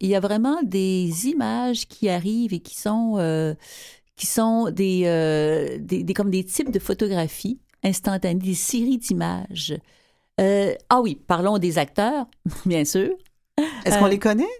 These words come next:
Speaker 1: hum, Melissa Barrera, elle a joué dans les, dans la suite, euh, de Scream, film d'horreur.
Speaker 2: Ah oui.
Speaker 1: Oui,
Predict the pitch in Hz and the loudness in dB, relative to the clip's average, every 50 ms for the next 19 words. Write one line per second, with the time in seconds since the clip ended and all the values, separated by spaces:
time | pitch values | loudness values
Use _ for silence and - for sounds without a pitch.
0 | - - - _ _ - 247 269 277 269 262 262 262 262 262 262 262 262 262 262 | -16 -18 -20 _ _ 0 2 4 4 4 4 4 4 4 4 4 4 4 4 2
1 | 226 - - 233 262 381 403 466 359 339 - - - 392 403 392 277 240 233 226 | 2 2 2 2 4 2 2 0 0 0 0 0 0 2 2 4 2 2 2 2
2 | 220 214 214 240 254 285 - - - 254 262 262 254 240 233 220 226 240 269 294 | 0 0 2 2 2 2 0 0 0 2 2 2 2 0 0 0 -2 -2 -2 -2
3 | 247 226 208 196 196 190 180 170 175 185 190 190 185 - - - 190 185 180 180 | 0 0 0 0 0 -2 -2 -2 -2 -2 -2 -2 -2 -4 -6 -4 -2 -2 -2 0
4 | 180 180 175 175 175 - - - - 214 214 - _ - 190 185 180 175 160 170 | 0 0 0 0 -2 -4 -4 -4 -4 -4 -6 -4 _ -2 0 0 0 0 0 -2
5 | 170 - - - 240 240 240 220 190 175 170 156 147 139 131 156 - - 180 175 | -2 -2 -2 -2 0 0 2 2 0 0 0 2 0 0 -2 -4 -4 -4 -4 -2
6 | 170 151 147 147 143 139 143 147 160 175 190 196 196 185 180 185 - - 135 143 | -2 0 0 0 0 0 0 0 0 0 -2 -2 -2 -4 -6 -10 -10 -6 -2 -2
7 | 147 147 120 107 113 117 127 156 175 165 185 208 185 - - | 0 0 -2 -4 -6 -4 -2 0 2 2 2 2 0 -2 -4